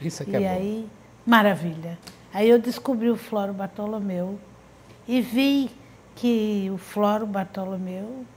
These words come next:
Speaker 2: era uma pessoa impressionante. Em setenta e três, setenta e quatro, eu jantei com o professor Raimundo Girão,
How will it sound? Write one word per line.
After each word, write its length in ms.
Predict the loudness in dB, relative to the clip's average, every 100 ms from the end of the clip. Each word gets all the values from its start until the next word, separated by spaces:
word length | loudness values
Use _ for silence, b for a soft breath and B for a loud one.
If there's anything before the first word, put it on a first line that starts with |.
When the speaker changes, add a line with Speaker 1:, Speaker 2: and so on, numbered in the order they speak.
| -20 -20 -20 -20 -20 -20 -20 -20 -20 -20 -16 -6
Speaker 2:
era 280 | -4 -4
uma 240 | -4 -6 -8 -10
pessoa 560 | -14 -14 -12 -12 -10
impressionante. 840 | -12 -12 -8 -10 -6 -6 -4 -8 -10 -20 -20 -20 -20 B B B B -16
Em 40 | -14
setenta 720 | 0 0 2 0 0 2 0
e 60 |
três, 880 | 0 0 4 6 4 -2 -10 -20 -20 -20 -20 -20
setenta 600 | -8 -8 -4 -6 -6 -10
e 80 | -12 -4
quatro, 420 | -2 -2 -6 -18 -20 B B -8
eu 120 | -6
jantei 640 | -2 -2 -2 -4 2 4 2
com 220 | -4 -8
o 40 |
professor 680 | -6 -8 -6 -8 -8 -8 -4
Raimundo 480 | -4 -2 -4 -4 -4
Girão, 420 | -4 -4 -4